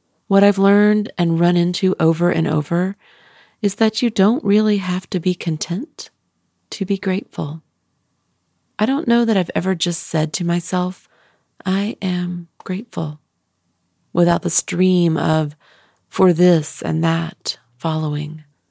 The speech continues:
Said it to myself the way I did just now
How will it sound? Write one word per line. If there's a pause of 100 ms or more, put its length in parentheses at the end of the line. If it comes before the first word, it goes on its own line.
(240)
Said
it
to
myself
the
way
I
did
just
now